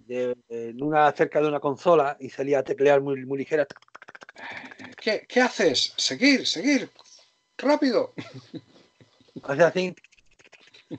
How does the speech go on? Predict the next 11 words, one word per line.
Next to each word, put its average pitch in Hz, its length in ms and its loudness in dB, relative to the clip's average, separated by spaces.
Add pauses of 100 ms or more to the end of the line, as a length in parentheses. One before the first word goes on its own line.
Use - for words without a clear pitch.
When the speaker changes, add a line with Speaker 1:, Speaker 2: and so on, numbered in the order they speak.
Speaker 1:
y 156 120 -4
escucháis: 131 760 -4 (2000)
"Defensa 147 720 -2
total, 98 600 -8 (260)
activada". 117 800 -4 (1900)
Y 151 140 2
di-, 170 280 0
y 170 120 4
ella 196 180 8
señala, 190 400 2
dice: 135 1120 0